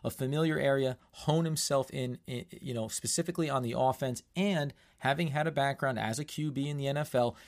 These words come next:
probably gives him an even better opportunity to work with and communicate with Daniel Jones and help elevate his game as he develops.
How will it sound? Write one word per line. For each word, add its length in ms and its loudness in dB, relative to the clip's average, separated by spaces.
probably 320 2
gives 220 -2
him 120 -4
an 80 -2
even 260 -2
better 380 2
opportunity 640 -2
to 140 -8
work 440 0
with 220 2
and 100 -6
communicate 560 0
with 120 -4
Daniel 360 -2
Jones 400 -4
and 100 -6
help 320 -2
elevate 460 0
his 280 -4
game 320 -4
as 260 -4
he 100 -6
develops. 500 -2